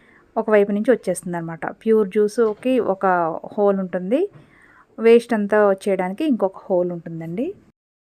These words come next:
నేనైతే చాలా జ్యూసర్లు చెక్ చేసి, రేటింగ్స్ చూసి, కింద కామెంట్స్ పెడుతూ ఉంటారు కదా, అవి కూడా చూసి,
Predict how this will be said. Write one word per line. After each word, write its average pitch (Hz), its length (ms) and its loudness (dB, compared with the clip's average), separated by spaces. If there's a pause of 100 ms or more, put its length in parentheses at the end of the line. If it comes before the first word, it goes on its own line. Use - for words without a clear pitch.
(720)
నేనైతే 262 340 4
చాలా 226 560 2
జ్యూసర్లు 202 840 -2 (200)
చెక్ - 300 -6
చేసి, 196 540 -2 (320)
రేటింగ్స్ 202 580 0
చూసి, 190 360 -2 (100)
కింద 190 200 -6
కామెంట్స్ 196 520 -6
పెడుతూ 190 240 -6
ఉంటారు 185 240 -6
కదా, 185 180 -6
అవి 185 160 -4
కూడా 190 240 -2
చూసి, 190 680 -8